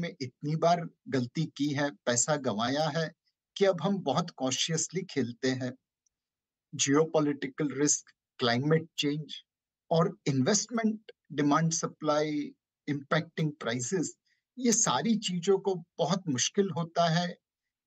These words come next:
अ, ए-, estimate करना, analyze करना। और इसीलिए हमने ये सोचा है कि चलो upside participate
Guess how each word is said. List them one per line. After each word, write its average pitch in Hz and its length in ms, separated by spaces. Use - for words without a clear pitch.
अ, 147 280
ए-, 156 260
estimate 165 540
करना, 160 540
analyze 156 540
करना। 131 480
और 190 140
इसीलिए 208 680
हमने 185 260
ये 190 240
सोचा 180 400
है 180 80
कि 180 140
चलो 185 260
upside - 680
participate 160 640